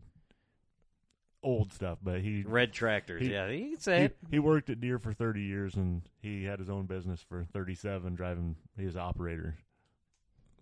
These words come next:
Speaker 1: So
Speaker 2: Oh,
Speaker 1: he,
Speaker 2: attaboy.
Speaker 1: yeah, he worked, he worked into nothing. He's shriveled up, but he still,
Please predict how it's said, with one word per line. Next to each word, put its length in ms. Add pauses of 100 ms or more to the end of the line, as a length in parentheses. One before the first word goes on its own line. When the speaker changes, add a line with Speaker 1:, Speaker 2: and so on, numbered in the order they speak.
Speaker 1:
So 80
Speaker 2:
Oh, 80
Speaker 1:
he, 60
Speaker 2:
attaboy. 500
Speaker 1:
yeah, 260
he 120
worked, 320 (560)
he 80
worked 280
into 240
nothing. 440 (100)
He's 220 (480)
shriveled 320
up, 160
but 100
he 160
still, 380